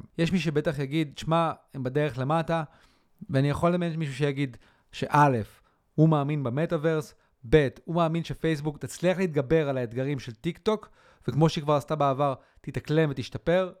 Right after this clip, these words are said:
ושלאור כל הדברים האלה, אולי המכפילים של פייסבוק נמוכים כרגע. בטח שלהגיד לכם מה אתם אמורים לעשות, יהיה הדבר הכי מטומטם שאני יכול לעשות. אז בואו נסתפק בבחירת שיר. אמיל, תבחר לנו שיר.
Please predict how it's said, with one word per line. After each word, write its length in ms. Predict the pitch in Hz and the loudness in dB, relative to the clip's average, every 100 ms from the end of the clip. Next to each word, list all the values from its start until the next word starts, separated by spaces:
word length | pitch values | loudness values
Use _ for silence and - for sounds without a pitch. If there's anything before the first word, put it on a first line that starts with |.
| - | -12
ושלאור 500 | 113 147 165 180 170 | -4 0 2 2 0
כל 100 | 170 | -2
הדברים 440 | 170 143 160 196 | -2 -2 -4 -2
האלה, 340 | 190 143 131 131 - _ _ | 0 0 -2 -4 -8 _ _
אולי 120 | 139 | 0
המכפילים 440 | 151 151 - 147 135 | 2 0 -2 -2 -2
של 100 | 131 | -2
פייסבוק 420 | 143 135 139 - 151 | 0 0 -2 -8 -4
נמוכים 420 | 131 120 143 139 | -2 -2 -2 -2
כרגע. 340 | 123 104 95 - _ _ | -2 -4 -6 -12 _ _
בטח 240 | 135 143 135 | 4 4 2
שלהגיד 420 | 143 117 113 135 | 0 0 0 -2
לכם 300 | 131 131 120 | -2 -4 -4
מה 140 | 123 | -4
אתם 160 | 123 123 | -4 -4
אמורים 260 | 123 123 | -4 -4
לעשות, 520 | 123 107 - 127 123 - | -4 -4 -2 -2 -2 -8
יהיה 200 | 151 110 | -2 0
הדבר 340 | 107 107 107 104 | 0 0 0 0
הכי 180 | - | 0
מטומטם 600 | 117 110 110 98 104 104 | -2 0 -2 -2 0 0
שאני 200 | 98 95 | 0 -2
יכול 240 | 92 98 87 | -2 -2 -4
לעשות. 500 | 82 82 175 175 - _ _ _ _ - | -4 0 2 2 -2 _ _ _ _ 0
אז 440 | 104 107 98 104 - _ _ - | 2 4 0 -8 -18 _ _ 4
בואו 140 | 143 | 4
נסתפק 440 | 147 - 117 139 120 | 2 -4 -2 -2 0
בבחירת 600 | 117 110 - 123 120 117 | -2 -2 -4 -4 -2 -4
שיר. 300 | - 190 127 - | -2 -2 -2 -2
אמיל, 240 | 190 160 98 - _ _ _ _ - | -2 0 -4 -10 _ _ _ _ -10
תבחר 380 | 120 - 202 | 0 6 6
לנו 160 | 214 185 | 6 2
שיר. 300 | - 190 107 | -2 -4 -6